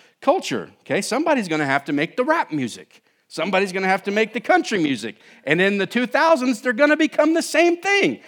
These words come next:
And it's gonna be the weirdest thing in the world. So here is a way to pray.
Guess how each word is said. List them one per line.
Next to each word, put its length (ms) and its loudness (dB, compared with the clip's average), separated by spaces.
And 80 -4
it's 80 -4
gonna 180 4
be 120 4
the 100 6
weirdest 400 0
thing 160 -2
in 80 -2
the 60 -2
world. 320 4
So 380 4
here 240 2
is 140 0
a 40 2
way 180 2
to 80 0
pray. 360 2